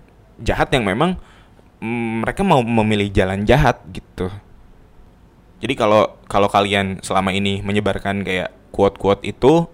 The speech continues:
ya coba kita pikir ulang. M-, mu-, kalau buat jokes sih oke ya. Cuman kalau buat keseriusan gitu, coba kita telaah lagi,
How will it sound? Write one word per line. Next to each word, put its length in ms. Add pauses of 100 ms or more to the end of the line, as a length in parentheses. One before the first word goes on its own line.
(340)
ya 160
coba 320
kita 320
pikir 240
ulang. 320
M-, 80
mu-, 220
kalau 180
buat 240
jokes 160
sih 80
oke 160
ya. 240
Cuman 240
kalau 240
buat 240 (560)
keseriusan 800
gitu, 260 (320)
coba 160
kita 220
telaah 320
lagi, 480